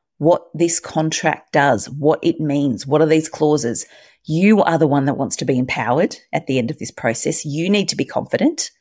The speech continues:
that you've got protection and that you know what your documents are doing. Once you've done that, you've got peace of mind because you know that your provisions, your clauses in your agreements are not gonna be set aside because they're unfair.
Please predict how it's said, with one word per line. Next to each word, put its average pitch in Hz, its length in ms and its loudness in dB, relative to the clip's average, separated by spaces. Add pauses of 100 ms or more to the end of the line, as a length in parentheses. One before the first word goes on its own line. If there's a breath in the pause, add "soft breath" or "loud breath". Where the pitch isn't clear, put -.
(340)
that 151 120 0
you've 160 300 2
got - 220 0 (200)
protection - 640 0 (180)
and 151 160 2
that - 100 0
you 160 120 2
know 151 280 4
what 143 160 0
your 147 120 0
documents - 460 -4
are - 40 -4
doing. 101 340 -8 (1080 soft breath)
Once 190 360 2
you've 226 200 4
done 175 260 0
that, - 400 -4 (100)
you've 165 240 -4
got - 200 -2
peace 160 260 -2
of 151 100 -2
mind 135 420 0
because 139 280 -8
you 175 200 -2
know 151 520 0 (600)
that - 120 -4
your 151 180 4
provisions, 151 680 -2
your 143 120 4
clauses 143 440 -2
in 143 80 0
your 143 180 2
agreements 147 460 -2
are 131 40 -2
not 123 200 -2
gonna 170 160 0
be 202 80 0
set 196 180 -2
aside 170 420 2
because 160 280 -4
they're 147 160 2
unfair. 151 480 0